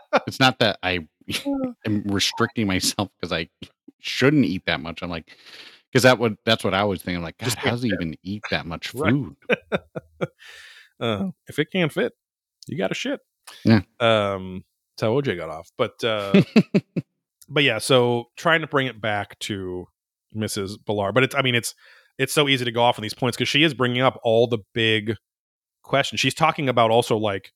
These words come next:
Speaker 2: the hard problem of science, which, uh, is, like, how does consciousness form from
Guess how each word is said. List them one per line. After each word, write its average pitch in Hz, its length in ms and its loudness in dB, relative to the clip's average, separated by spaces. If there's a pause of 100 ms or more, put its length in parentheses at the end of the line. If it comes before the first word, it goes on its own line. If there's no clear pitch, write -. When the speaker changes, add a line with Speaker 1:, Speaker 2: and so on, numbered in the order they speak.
(560)
Speaker 2:
the 113 140 0
hard 110 420 2
problem 107 480 2
of 92 160 -4
science, 113 600 0
which, 104 500 -2 (880)
uh, 113 260 6
is, 107 460 2 (720)
like, 113 260 0 (220)
how 120 340 2
does 113 240 2
consciousness - 920 -2 (580)
form 104 720 2 (260)
from 104 560 -2